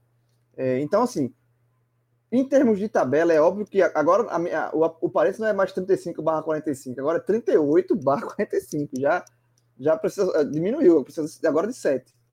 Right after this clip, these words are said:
É óbvio que tem os, os três pontos na conta, mas eu acho que essa vitória é muito maior do que do, muito mais importante do que os três pontos, que eu quero dizer, é porque é justamente isso que você falou, Lucas. É assim, é uma vitória que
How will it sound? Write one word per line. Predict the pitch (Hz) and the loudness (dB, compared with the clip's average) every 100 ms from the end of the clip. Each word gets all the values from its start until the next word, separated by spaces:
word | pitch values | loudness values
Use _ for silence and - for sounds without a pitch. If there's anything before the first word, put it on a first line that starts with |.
| _ _ _ _ _ | _ _ _ _ _
É | 165 170 | 2 4
óbvio | 226 254 - | 4 -2 -8
que | 196 | -6
tem | 185 | -2
os, | 175 156 | -2 -4
os | 160 | -10
três | 175 165 | -8 -10
pontos | - 156 | -8 -12
na | 160 160 | -8 -10
conta, | 120 113 _ _ _ _ | -10 -18 _ _ _ _
mas | 208 | 0
eu | 254 214 | 4 4
acho | 226 | 2
que | - | -4
essa | 254 | -4
vitória | 202 165 160 175 | -2 0 0 0
é | |
muito | 175 190 269 302 | 0 0 0 -2
maior | 196 160 | -2 -4
do | |
que | - | -4
do, | 147 147 | -4 -4
muito | 135 156 180 233 233 | -6 -6 -6 -6 -4
mais | 160 139 127 _ _ | -2 -2 -6 _ _
importante | 156 190 - - 190 240 247 | -6 -2 -2 -2 -2 -2 -2
do | 156 | -6
que | 151 | -4
os | 131 | -6
três | 123 123 | -6 -10
pontos, | - 147 185 | -6 -6 -6
que | _ | _
eu | 139 | -4
quero | 143 127 | -2 -4
dizer, | 131 180 196 _ _ _ _ | 0 0 0 _ _ _ _
é | 170 | -6
porque | - 247 | 0 0
é | |
justamente | 233 269 254 | 2 0 0
isso | 247 | -2
que | 247 | -4
você | 254 | -4
falou, | 262 262 185 - | 0 4 4 2
Lucas. | - 139 113 117 | -4 -4 -4 -8
É | - | -2
assim, | 220 - 139 | -2 -2 -6
é | - 233 | 0 2
uma | 294 | 2
vitória | 220 - 190 | -2 0 0
que | - | -2